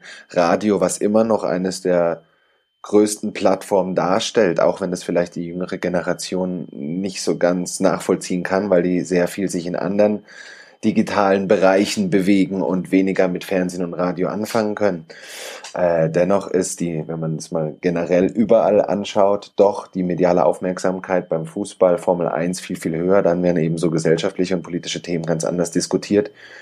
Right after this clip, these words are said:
Im Breitensport fällt das oft runter und auch im Surfen, weil vor allem Surfen oder Sportarten, die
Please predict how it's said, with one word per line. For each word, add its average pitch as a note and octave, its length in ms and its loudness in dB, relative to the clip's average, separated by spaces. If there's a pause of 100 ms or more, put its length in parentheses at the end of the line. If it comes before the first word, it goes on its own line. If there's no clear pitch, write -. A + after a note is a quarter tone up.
(100)
Im F2 100 -6
Breitensport F2+ 560 0
fällt F#2 220 0
das F#2 180 -2
oft - 240 -4
runter F#2+ 240 -2
und F2+ 80 -2
auch E2+ 160 0
im E2 100 -6
Surfen, E2+ 500 2 (600)
weil F2+ 220 2
vor F#2+ 160 2
allem F2 160 0
Surfen G2 500 0 (300)
oder F2+ 200 -2
Sportarten, - 640 0
die F2+ 240 -2